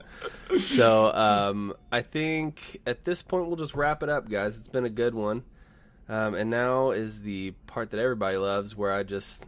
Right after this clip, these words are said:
uh, I sell out and I give all of our, all the, uh, cleanup stuff. So we are on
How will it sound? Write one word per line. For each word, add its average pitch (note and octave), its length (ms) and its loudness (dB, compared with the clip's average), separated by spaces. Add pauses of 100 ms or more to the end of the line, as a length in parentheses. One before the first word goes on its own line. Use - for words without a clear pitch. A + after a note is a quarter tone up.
uh, F2+ 340 -8 (200)
I G2+ 80 -10
sell A2 300 -2
out A2+ 240 2
and A2 100 -6
I G#2 60 -6
give G2+ 200 -2
all G#2 200 0
of G#2 100 -4
our, G2+ 380 -2 (840)
all A2 320 -6
the, G#2 240 -2
uh, F#2+ 280 0
cleanup G#2 580 -4
stuff. D#2+ 440 -6
So F2+ 440 -4 (500)
we B2 160 2
are B2 240 6
on A2+ 400 2